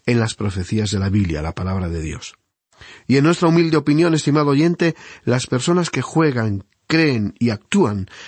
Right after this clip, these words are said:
de acuerdo con los signos astrales del zodíaco están realizando ignorantemente actividades cercanas al ocultismo.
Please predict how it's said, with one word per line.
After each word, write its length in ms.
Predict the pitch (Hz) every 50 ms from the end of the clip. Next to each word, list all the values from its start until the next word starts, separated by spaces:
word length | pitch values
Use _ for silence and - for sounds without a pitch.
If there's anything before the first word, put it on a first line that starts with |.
| - _
de 140 | - 113 120
acuerdo 400 | 117 - - 151 160 151 143 127
con 120 | 131 120
los 120 | 113 107 -
signos 320 | - 139 135 127 117 -
astrales 520 | 113 107 - - 131 123 113 107 101 - - - - - - - _
del 220 | - 113 117 110
zodíaco 500 | - - 104 110 151 160 156 - - - -
están 280 | - 127 - 190 202 202
realizando 640 | 185 160 131 120 120 - 170 170 170 170 160 - - _ _
ignorantemente 1000 | - 123 107 98 98 98 127 180 160 120 - 104 123 151 160 147 - 160 156 - - - - - - -
actividades 640 | - 117 - - 135 127 131 131 135 131 135 135 -
cercanas 640 | - 110 - - 110 107 110 110 107 - - - _ _ _
al 120 | 113 101
ocultismo. 680 | 92 - - 90 87 - - 98 104 120 113 - _